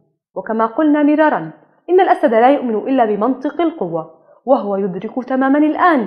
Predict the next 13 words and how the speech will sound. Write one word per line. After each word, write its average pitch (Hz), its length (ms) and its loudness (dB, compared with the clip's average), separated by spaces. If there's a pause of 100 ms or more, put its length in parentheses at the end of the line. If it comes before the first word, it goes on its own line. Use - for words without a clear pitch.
(360)
أن 370 60 4
كل 440 300 6
التحركات 240 600 -2
الغربية 254 500 0
وتحديدًا 220 460 -4
تحركات 294 600 0
واشنطن 330 600 2 (320)
لا 190 60 0
تشي 240 320 0
بأن 233 220 0
هناك 202 320 -6
أفعالًا 220 720 0
جادة 247 460 2